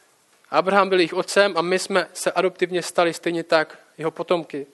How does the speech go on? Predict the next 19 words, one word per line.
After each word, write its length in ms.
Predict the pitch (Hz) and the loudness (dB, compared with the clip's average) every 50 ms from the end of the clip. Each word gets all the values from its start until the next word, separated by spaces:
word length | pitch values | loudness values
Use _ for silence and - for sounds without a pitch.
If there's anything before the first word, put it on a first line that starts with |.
| _ - | _ -4
jeho 260 | 156 160 160 165 160 | -2 2 2 4 4
rodiny. 400 | 160 160 156 165 160 147 127 - - _ _ _ _ _ _ - _ _ _ | 4 2 2 2 0 0 -2 -6 -12 _ _ _ _ _ _ -20 _ _ _
Církev 560 | - - 208 220 226 220 - 226 208 - - - - _ _ | -4 0 2 2 4 6 6 6 6 4 -2 -14 -20 _ _
nenahradila 720 | 165 165 185 214 254 247 196 202 202 190 180 196 185 165 175 | 0 2 4 6 6 6 6 6 4 4 6 4 4 4 2
Izrael, 360 | 180 165 175 170 165 170 165 | 2 2 4 4 4 4 4
ale 360 | - 226 277 254 190 196 254 - - - - _ _ _ _ _ _ _ _ _ _ _ _ _ _ _ - - - - - - - _ _ _ _ _ _ | 4 6 6 8 8 6 4 2 -4 -16 -20 _ _ _ _ _ _ _ _ _ _ _ _ _ _ _ -18 -16 -16 -16 -18 -20 -20 _ _ _ _ _ _
z 220 | - - - - _ _ | -18 -16 -16 -16 _ _
Izraele 460 | 226 226 214 220 233 226 220 214 214 | -2 4 6 8 10 10 10 8 8
se 120 | 208 226 196 | 6 4 2
stala 360 | - - - 208 202 196 190 | 2 4 6 8 8 8 6
církev. 580 | - - 196 185 180 - 127 113 - - - - _ _ _ _ _ _ _ _ _ _ _ _ _ _ _ _ _ _ _ _ _ _ _ _ _ _ _ _ _ _ _ _ _ _ _ _ _ - | 4 0 -2 -2 -2 -4 -6 -6 -6 -10 -18 -20 _ _ _ _ _ _ _ _ _ _ _ _ _ _ _ _ _ _ _ _ _ _ _ _ _ _ _ _ _ _ _ _ _ _ _ _ _ -8
Nejsou 460 | 175 180 202 262 285 - - 302 262 | 2 6 6 6 6 6 4 2 2
dva 200 | 202 202 202 190 | 6 6 6 6
boží 400 | - - 160 175 185 175 170 180 | 6 2 -4 -4 -2 0 0 0
lidi, 180 | 165 151 143 156 | 0 0 0 2
není 200 | 185 233 262 220 | 2 2 2 0
Izrael 440 | - 196 185 165 196 190 196 196 - | 0 -2 0 2 4 4 4 4 4
a 80 | 175 | 0
církev. 680 | - - - 190 175 170 - - 117 - - - - | -2 -2 -2 -2 -2 -2 -2 -6 -8 -10 -12 -20 -20